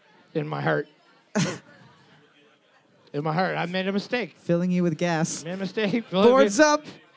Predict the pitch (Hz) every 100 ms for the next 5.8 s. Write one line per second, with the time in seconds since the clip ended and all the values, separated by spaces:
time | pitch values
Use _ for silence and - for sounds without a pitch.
0 | - 156 - - - 381 - - - -
1 | - - - 226 302 311 214 - 196 208
2 | 156 - - - - - 587 539 - 494
3 | 508 466 427 285 151 127 - - 370 339
4 | 311 - - 277 320 311 302 302 320 311
5 | 330 320 294 311 220 170 196